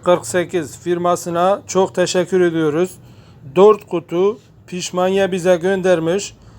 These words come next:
çocuklara dağıtacağız diye. Biraz sonra poşetleyip çocuklara akşama doğru vereceğiz, dağıtacağız. Mahsere bin dokuz, bin dokuz yüz kırk sekiz firmasına çok teşekkür ediyoruz.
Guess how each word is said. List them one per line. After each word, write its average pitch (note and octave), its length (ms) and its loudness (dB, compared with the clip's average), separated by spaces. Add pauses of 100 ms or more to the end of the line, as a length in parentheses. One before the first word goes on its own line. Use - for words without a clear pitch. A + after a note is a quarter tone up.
çocuklara F3+ 720 2
dağıtacağız F3 720 0
diye. E3+ 320 0 (640)
Biraz G3 360 4
sonra F3 440 -2 (140)
poşetleyip F#3+ 840 0 (480)
çocuklara F3+ 840 2
akşama F3 540 0
doğru F#3 500 0 (340)
vereceğiz, F3+ 680 2
dağıtacağız. F3+ 720 2 (480)
Mahsere F#3+ 720 2 (100)
bin G3+ 200 -2
dokuz, F3+ 380 -4 (400)
bin F#3+ 300 -2
dokuz F#3+ 320 2
yüz E3 140 -8
kırk F#3 200 -2
sekiz F3+ 380 -2
firmasına F3 720 0 (300)
çok A3 300 4
teşekkür G#3 460 -2
ediyoruz. G3+ 600 0